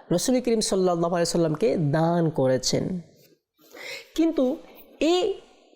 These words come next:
দান আছে, কিন্তু আল্লাহ সুবহানাহু ওয়া তাআলা একটি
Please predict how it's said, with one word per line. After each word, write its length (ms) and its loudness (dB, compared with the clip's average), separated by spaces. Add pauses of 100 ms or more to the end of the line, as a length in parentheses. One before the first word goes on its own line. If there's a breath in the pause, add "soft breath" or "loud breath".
(160)
দান 680 2 (380)
আছে, 520 -2 (400)
কিন্তু 280 0
আল্লাহ 240 0
সুবহানাহু 560 0
ওয়া 60 0
তাআলা 460 -2 (220)
একটি 440 0